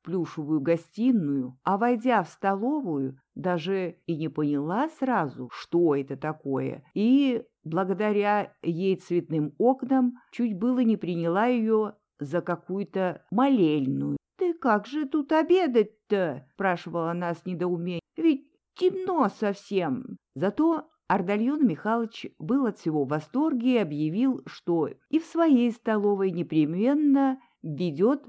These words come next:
подобные же стёкла. Вареньке тоже, за исключением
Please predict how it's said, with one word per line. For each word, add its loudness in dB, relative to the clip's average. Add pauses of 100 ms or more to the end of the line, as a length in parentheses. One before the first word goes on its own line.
(160)
подобные 0
же -2
стёкла. -4 (160)
Вареньке 2
тоже, 0 (120)
за 2
исключением 0